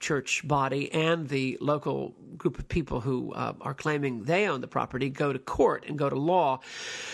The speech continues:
to get a judgment in favor of one or the other of their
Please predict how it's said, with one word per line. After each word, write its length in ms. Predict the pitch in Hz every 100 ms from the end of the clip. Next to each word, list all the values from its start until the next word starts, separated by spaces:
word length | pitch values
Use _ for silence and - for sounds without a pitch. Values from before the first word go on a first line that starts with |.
| -
to 180 | - 170
get 280 | 139 156 151
a 80 | -
judgment 520 | 135 160 156 123 120
in 120 | - 139
favor 340 | 170 135 139
of 100 | 131
one 180 | 131 127
or 40 |
the 160 | 143 -
other 260 | 135 131
of 240 | - 131 123
their 320 | 139 135 131